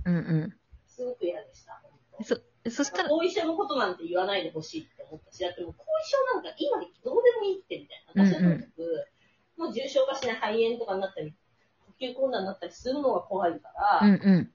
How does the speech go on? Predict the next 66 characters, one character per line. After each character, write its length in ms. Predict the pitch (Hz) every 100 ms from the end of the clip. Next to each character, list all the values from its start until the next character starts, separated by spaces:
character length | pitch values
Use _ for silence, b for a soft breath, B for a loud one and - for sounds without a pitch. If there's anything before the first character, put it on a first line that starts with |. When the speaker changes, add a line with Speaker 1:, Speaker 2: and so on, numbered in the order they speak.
| _
Speaker 2:
も 100 | 220
う 40 | -
そ 240 | - 262
れ、 340 | 339 370 339 -
そ 140 | 294
っ 40 | - _
ち 80 |
の 80 | 427
心 260 | 427 359 349
配 180 | 339 330
し 140 | -
て 120 | 180
て、 60 | 196
も 180 | 262 -
は 140 | - 196
や 120 | 180
味 180 | 196 -
覚 220 | - 294
な 120 | 277
ん 60 | 226
か 240 | - - 202
ど 80 | 254
う 40 | 269
で-、 180 | 254 -
ど 140 | 440
う 40 | 359
で 40 | 349
も 80 | 349
い 80 |
い、 120 | 302 -
そ 60 | 240
の 100 | -
時 240 | 480 -
は 60 | -
っ 40 | - _ _ _ _ _ _
て 60 | 208
思 160 | 190
っ 40 | 202
て 160 | - -
た 120 | -
し、 460 | - 359 330 302 _ _ _ _ _ _ _ _ _ _ _ _ 180
う 40 |
ん、 120 | 175
な 80 | 170
ん 40 | -
か 80 | -
そ 200 | 190 214
う 40 |
い 100 | 220
う 60 | 185
の 80 |
す 140 | - 156
ご 140 | 156
い 40 | 151
嫌 120 | 160
だ 80 | 151
っ 20 | -
た 60 | -
し、 360 | 294 302 240
で、 100 | 175
そ 100 | 185 190
の 120 | 185
部 120 | 190
下 140 | 185
の 60 |
子 40 | 165